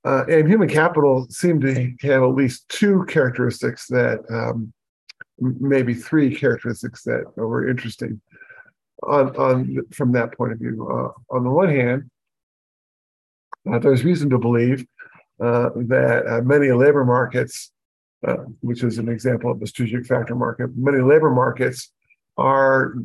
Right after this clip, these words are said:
not efficient. That is, they're not, uh, highly competitive. For a variety of reasons, there's a variety of, um,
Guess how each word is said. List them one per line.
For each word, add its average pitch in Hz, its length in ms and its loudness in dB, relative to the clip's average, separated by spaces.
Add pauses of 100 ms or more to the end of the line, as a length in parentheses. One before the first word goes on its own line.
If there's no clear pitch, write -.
not 135 520 0
efficient. 120 440 -4 (120)
That 123 160 2
is, 123 160 -4
they're 131 120 0
not, 123 260 0 (360)
uh, 127 200 -4 (320)
highly 120 260 -2
competitive. 120 540 -2 (440)
For 196 100 -4
a 147 40 -2
variety 156 300 4
of 131 40 0
reasons, 131 360 0
there's 120 180 -2
a 120 40 -4
variety 120 340 0
of, 117 280 -2
um, 117 460 0